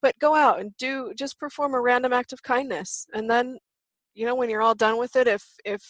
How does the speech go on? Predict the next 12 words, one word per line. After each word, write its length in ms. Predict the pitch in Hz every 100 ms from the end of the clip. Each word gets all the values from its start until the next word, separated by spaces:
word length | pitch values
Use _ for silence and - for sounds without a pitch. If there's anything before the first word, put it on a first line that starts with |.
| - _
they 140 | 202 208
know 180 | 214
who 100 | 220
you 180 | 240 196
are 340 | 196 202 214 226
and 160 | 180
it 100 | 185
wasn't, 320 | 196 196 196 -
like, 200 | 185 -
a 200 | 175 190
secret, 480 | - 240 - 196 - - - - _ -
um, 180 | 208